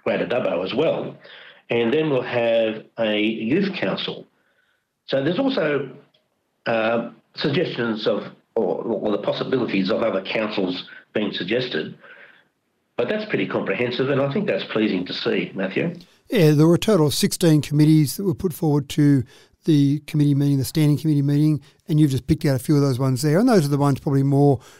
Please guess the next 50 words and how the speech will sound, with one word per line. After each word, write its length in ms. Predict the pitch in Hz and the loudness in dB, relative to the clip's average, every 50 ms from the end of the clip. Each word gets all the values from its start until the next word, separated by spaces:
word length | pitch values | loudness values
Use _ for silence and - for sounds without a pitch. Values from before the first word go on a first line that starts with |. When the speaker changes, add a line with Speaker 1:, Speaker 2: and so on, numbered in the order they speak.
| _ _ _ _ 285 | _ _ _ _ -6
Speaker 2:
relevant 580 | 240 185 170 165 151 151 143 135 143 160 156 - | -6 -4 -2 2 4 4 4 4 0 -2 -4 -4
to 420 | - 156 143 143 139 139 139 160 - | 0 2 2 4 4 2 0 -2 -4
Wellington, 400 | 226 143 147 147 143 123 139 135 | -2 0 2 2 2 2 0 -2
for 80 | 123 131 | -2 -2
example. 320 | 131 123 131 127 131 - | -2 0 0 0 0 2
Speaker 1:
Yeah. 100 | 214 - | 2 0
Speaker 2:
So 260 | - - 175 156 151 156 | 0 0 0 2 2 0
I, 140 | 180 214 | 0 -2
I 20 | 170 | -2
think 200 | - 202 170 139 | -2 -2 -2 0
that's 220 | 165 156 - - | -2 -6 -4 -4
important. 420 | 151 127 - 160 175 180 202 160 - | -6 -4 -2 -2 -2 -2 -4 -4 -2
So 180 | 180 160 160 | 0 2 2
if 160 | 170 180 147 | 2 0 0
we 100 | 185 190 | -2 0
go 160 | 180 214 185 151 | 2 4 4 4
through 200 | - - 175 151 | 2 0 0 0
a 40 | |
few 200 | 143 - 170 156 | 0 2 2 2
of 60 | 147 147 | 4 2
those 200 | 147 147 135 135 | 2 0 0 0
in 60 | 139 | 0
a 40 | 147 | 0
little 140 | 170 175 | 0 0
bit 60 | 165 160 | 0 -2
more 140 | 139 135 | -2 -2
detail. 520 | 135 143 139 139 139 156 151 147 147 135 - - - - - - - - - | 0 0 -2 -2 -2 -2 0 0 0 -2 -4 -10 -20 -20 -20 -20 -20 -18 -6
So 120 | - 214 | 2 2
you're 60 | 190 | 4
talking 200 | - 185 180 147 | 6 6 4 6
about 120 | 143 147 147 | 4 0 -2
the 60 | 185 | -4
swimming 340 | - - 170 180 175 170 147 | -2 2 4 6 6 6 4
pools. 280 | - 160 160 160 143 | 4 4 4 4 4
There's 140 | 143 139 - | 2 0 -2
three 240 | - - 214 190 160 | 0 4 4 4 4
swimming 280 | - - 156 147 139 - | 4 2 2 2 2 2
pools 360 | - 147 147 147 143 120 135 | 2 4 4 4 4 2 0
in 80 | 139 | 0
the 100 | 135 135 | 0 2
L 160 | 139 139 139 135 | 2 2 0 0
G 160 | 127 135 131 | -2 -2 -2
A 180 | 131 143 147 | -2 0 0
now. 240 | 143 147 156 180 196 | -2 -2 -2 -2 -2
There's 240 | 170 147 139 123 - | -2 -4 -6 -6 -4
the 180 | - 139 135 131 | -4 -4 -4 -4
Geary 280 | 123 147 151 151 147 | 0 0 2 2 2
swimming 280 | 135 - 160 151 147 135 | 2 2 0 0 0 2
pool, 360 | 139 147 151 151 147 139 139 - - - - _ _ - | 2 4 4 4 4 2 0 -4 -20 -20 -20 _ _ 2
Wellington 600 | 165 156 151 151 143 - - 151 147 143 135 135 | 4 4 6 6 4 2 2 2 2 2 2 0